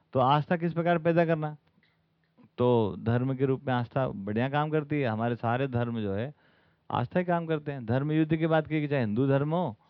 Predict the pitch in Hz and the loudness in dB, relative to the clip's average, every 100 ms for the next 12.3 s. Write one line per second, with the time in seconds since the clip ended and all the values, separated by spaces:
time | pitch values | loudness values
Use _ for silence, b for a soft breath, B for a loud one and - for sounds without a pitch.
0 | b b b b b b b 98 120 135 | b b b b b b b -4 0 2
1 | 135 139 131 127 123 139 139 139 143 131 | 0 -2 -4 -2 0 0 -2 -4 -2 -2
2 | 135 139 127 139 175 180 175 165 156 131 | 0 0 0 0 0 0 0 0 0 -4
3 | 127 _ _ _ _ _ _ _ _ _ | -6 _ _ _ _ _ _ _ _ _
4 | _ _ _ _ _ _ _ _ _ _ | _ _ _ _ _ _ _ _ _ _
5 | - 117 147 160 151 156 151 139 147 147 | -12 -4 -2 0 2 4 4 2 2 2
6 | 143 131 123 123 107 90 82 80 _ _ | 2 2 2 0 -2 -4 -10 -12 _ _
7 | _ _ _ _ _ _ _ _ _ 113 | _ _ _ _ _ _ _ _ _ -6
8 | 101 101 117 120 123 127 139 147 135 135 | -4 -2 0 0 0 -2 -2 0 0 0
9 | 131 127 120 110 101 90 107 120 151 120 | -2 -2 -2 -2 -6 -10 -8 -6 -4 -2
10 | 127 131 131 147 151 156 151 147 143 165 | 0 0 -2 -2 -4 -4 -4 -2 0 0
11 | 165 156 147 120 123 135 156 147 147 143 | -2 -4 -4 -2 0 0 0 -2 -4 -6
12 | 139 135 | -8 -10